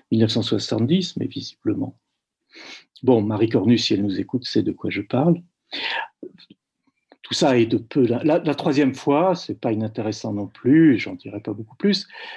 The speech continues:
mais c'était sur le site La Vie des idées, vous savez, Pierre Besan-Vallon, euh, nous sommes pas comme les autres. Bon, et là, visiblement, il y avait quelques, quelques vaches sacrées auxquelles il ne fallait pas toucher. Voilà. Bon, tout ça pour dire que, euh, vraiment,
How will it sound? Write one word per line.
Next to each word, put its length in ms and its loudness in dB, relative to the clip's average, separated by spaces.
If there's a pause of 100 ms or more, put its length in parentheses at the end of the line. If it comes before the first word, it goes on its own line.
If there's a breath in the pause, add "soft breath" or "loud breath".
(120)
mais 160 6
c'était 320 2
sur 160 -2
le 100 2
site 300 -4
La 80 2
Vie 160 -6
des 240 0
idées, 380 4
vous 60 -14
savez, 520 -8
Pierre 200 -14
Besan-Vallon, 800 2
euh, 60 0
nous 440 -16
sommes 180 -4
pas 100 0
comme 180 -4
les 200 0
autres. 280 6 (120)
Bon, 180 -2 (280)
et 160 -8
là, 140 2
visiblement, 640 4
il 100 -2
y 40 0
avait 220 -4
quelques, 420 -6 (1300 loud breath)
quelques 280 -12
vaches 180 -2
sacrées 520 4
auxquelles 300 -2
il 80 -6
ne 60 -12
fallait 180 -16
pas 120 -20 (120)
toucher. 320 -12 (300)
Voilà. 180 -12 (500 loud breath)
Bon, 260 4 (200)
tout 100 0
ça 140 4
pour 200 -2
dire 420 0
que, 460 2
euh, 440 -8
vraiment, 520 2